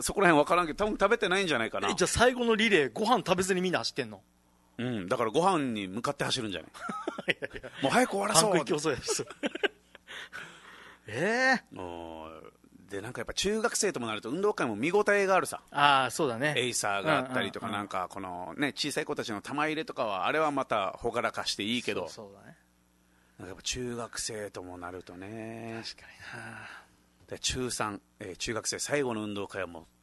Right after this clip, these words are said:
Speaker 1: う楽しみで。
Speaker 2: 来年。
Speaker 1: うん。
Speaker 2: うん。
Speaker 1: どうなるんだろう。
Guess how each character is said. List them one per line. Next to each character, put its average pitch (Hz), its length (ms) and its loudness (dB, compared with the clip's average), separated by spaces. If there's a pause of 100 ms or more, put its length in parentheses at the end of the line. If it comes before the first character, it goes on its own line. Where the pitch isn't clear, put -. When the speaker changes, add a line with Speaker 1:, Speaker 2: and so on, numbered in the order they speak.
(100)
Speaker 1:
う - 20 -8
楽 156 200 0
し 151 140 0
み 143 300 -2 (140)
で。 110 260 -6 (240)
Speaker 2:
来 123 240 0
年。 110 300 -8
Speaker 1:
う 107 40 -2
ん。 95 260 -2
Speaker 2:
う 95 40 -10
ん。 107 240 -8 (480)
Speaker 1:
ど 120 200 -2
う 135 40 -2
な 120 120 -2
る 107 100 -4
ん 95 60 -6
だ 87 80 -4
ろ 80 120 -8
う。 78 60 -16